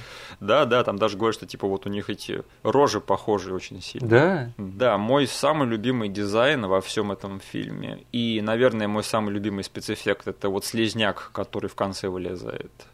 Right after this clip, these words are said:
Speaker 2: Ага.
Speaker 1: Блин, как же он круто нарисован.
Speaker 2: И в нём даже применено вот то смешение подходов, то есть
Speaker 1: Да.
Speaker 2: там есть моменты, где он полностью компьютерный, где его нужно прям двигать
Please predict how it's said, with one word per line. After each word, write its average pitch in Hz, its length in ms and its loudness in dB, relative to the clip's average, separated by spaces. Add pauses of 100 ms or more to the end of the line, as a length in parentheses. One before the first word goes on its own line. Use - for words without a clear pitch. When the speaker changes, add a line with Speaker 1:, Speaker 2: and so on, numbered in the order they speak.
(160)
Speaker 2:
Ага. 113 360 0 (260)
Speaker 1:
Блин, 113 220 0
как 151 180 0
же 185 80 0
он 131 80 0
круто 127 260 -2
нарисован. 95 840 -6
Speaker 2:
И 127 460 6
в 110 160 2
нём 131 380 6
даже 107 840 6 (220)
применено 117 480 4
вот 101 200 2
то 113 140 2
смешение 110 800 2
подходов, 98 600 2
то 104 100 -6
есть 101 260 -8
Speaker 1:
Да. 104 200 -6
Speaker 2:
там 104 120 2
есть 107 300 2
моменты, 110 400 2
где 101 200 4
он 98 140 4
полностью 101 380 2
компьютерный, 120 580 2
где 95 140 2
его 95 180 2
нужно 95 280 -2
прям 92 280 0
двигать 98 440 -2